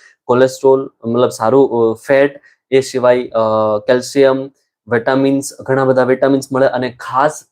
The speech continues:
પ્રોટીન પણ આપણા શરીરમાં જતું હોય છે. તો આ પ્રકારે સારો ખોરાક લઈને તમે, અ, જે એચ ડી એલ છે એને વધારી શકો અને ખરાબ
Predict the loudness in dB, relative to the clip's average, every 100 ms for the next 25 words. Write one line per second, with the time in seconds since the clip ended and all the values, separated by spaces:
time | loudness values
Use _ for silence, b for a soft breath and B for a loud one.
0 | -2 0 2 -2 -4 -4 -8 -8 -10 -10
1 | -12 -12 -10 -8 -10 _ -8 -4 -2 -4
2 | -6 -12 -18 -2 -2 0 0 0 0 0
3 | 0 0 -2 b b -18 -8 -2 0 2
4 | 2 0 -2 -2 -2 -4 -4 -6 -6 -8
5 | -8 -12 -18 -12 -8 -4 -2 -2 0 -2
6 | 0 2 2 2 -4 -10 -10 -12 -12 -12
7 | -14 -10 -4 -4 -4 -8 -2 -2 -2 -6
8 | -8 -10 -4 0